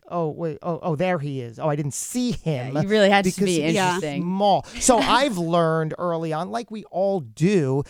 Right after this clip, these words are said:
Speaker 1: you learn to sort of, um, find your place through what you're given and how the world is reacting to you. I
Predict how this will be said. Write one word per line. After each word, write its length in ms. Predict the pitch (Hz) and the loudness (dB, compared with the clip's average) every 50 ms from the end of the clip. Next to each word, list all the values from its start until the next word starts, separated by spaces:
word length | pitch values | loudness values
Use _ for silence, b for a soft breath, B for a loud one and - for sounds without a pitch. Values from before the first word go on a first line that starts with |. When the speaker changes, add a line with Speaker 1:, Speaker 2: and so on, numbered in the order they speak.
| b b b | b b b
Speaker 1:
you 140 | - 208 220 | -4 -4 -2
learn 300 | 196 226 240 247 254 226 | 0 0 0 0 0 -2
to 120 | - 226 | -4 -4
sort 360 | 190 - - 208 196 202 202 | -4 -2 -2 -2 0 0 2
of, 220 | 190 185 180 160 147 | 2 2 0 0 -2
um, 440 | 175 165 170 175 170 165 160 160 165 _ _ - - | -4 -2 0 0 0 0 -2 -4 -6 _ _ -16 -8
find 360 | - 175 185 190 202 202 190 180 | -4 -2 0 0 0 0 0 0
your 120 | 185 175 | -2 -4
place 560 | - - - 170 170 170 170 170 - - - | -4 -8 -6 -4 -2 -2 -2 -2 -4 -6 -8
through 480 | - - - 185 180 190 202 208 196 175 | -10 -16 -16 -10 -4 0 2 2 2 2
what 300 | 151 139 160 175 - - | 2 0 0 -2 -2 -4
you're 260 | 160 170 165 175 170 | -8 -6 -4 -4 -4
given 460 | 135 120 120 160 160 160 143 160 165 | -6 -4 -2 0 0 2 0 0 -2
and 140 | 165 151 147 | -2 -4 -4
how 220 | 135 165 165 160 160 | -4 -2 -2 -2 -2
the 120 | 139 156 | -2 -4
world 380 | 147 131 143 156 151 147 147 135 | -4 -4 -4 -2 -2 -2 -2 -4
is 140 | 147 123 131 | -4 -6 -6
reacting 600 | 135 139 143 143 143 135 _ - 139 135 131 113 | -8 -6 -4 -4 -4 -6 _ -10 -12 -12 -12 -12
to 200 | - - 151 147 | -10 -6 -4 -4
you. 280 | 143 131 127 117 104 - b b b b b b b | -4 -4 -6 -8 -10 -12 b b b b b b b
I 580 | - 165 165 175 190 190 196 185 180 175 175 | -6 -2 0 2 2 2 2 2 0 0 -2